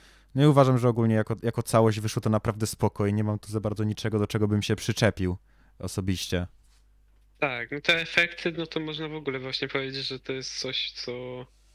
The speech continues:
Speaker 2: właśnie jest charakterystyczne, powiedzmy, dla tego nowego brzmienia, e, Bring Me The Horizon, powiedzmy, po jakimś tam dwa tysiące,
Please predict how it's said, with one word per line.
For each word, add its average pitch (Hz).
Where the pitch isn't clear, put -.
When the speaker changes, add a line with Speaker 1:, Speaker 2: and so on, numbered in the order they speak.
Speaker 2:
właśnie -
jest 131
charakterystyczne, 131
powiedzmy, 131
dla 127
tego 127
nowego 131
brzmienia, 120
e, 120
Bring 127
Me 123
The 120
Horizon, 127
powiedzmy, 131
po -
jakimś 131
tam 131
dwa 131
tysiące, 127